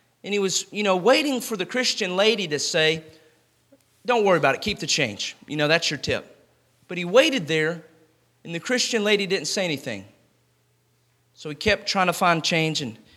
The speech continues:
and counted it out. And then he, he counted all the change to give to the Christian lady. And he gave it to her, and she didn't give him any tip.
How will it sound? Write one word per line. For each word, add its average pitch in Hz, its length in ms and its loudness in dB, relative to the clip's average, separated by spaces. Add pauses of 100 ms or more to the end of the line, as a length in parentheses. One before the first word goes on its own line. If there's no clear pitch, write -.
(240)
and 143 80 -12
counted 170 360 0
it 151 100 0
out. 151 300 4 (1300)
And 143 140 -8
then 156 120 -2
he, 156 240 2 (640)
he 165 100 -10
counted 196 380 8
all 220 240 8
the 202 100 0
change 123 640 0 (460)
to 156 80 -4
give 175 160 0
to 175 100 0
the 151 80 -2
Christian 185 400 0
lady. 120 320 2 (680)
And 143 120 -4
he 143 40 0
gave 185 240 2
it 127 120 -8
to 156 120 -6
her, 139 40 -2
and 135 100 -4
she - 120 -4
didn't 160 180 -4
give 156 180 -2
him 135 160 -4
any 160 220 -2
tip. - 500 -4